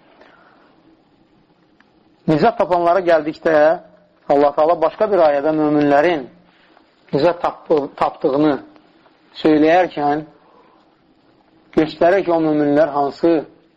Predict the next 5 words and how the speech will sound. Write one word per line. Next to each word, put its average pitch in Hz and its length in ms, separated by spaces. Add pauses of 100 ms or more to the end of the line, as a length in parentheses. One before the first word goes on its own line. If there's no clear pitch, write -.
(1300)
xüsusiyyətlərə 143 760 (480)
malikdirlər. 120 640 (600)
Kimlərdir 170 500
o 165 120
möminlər? 135 520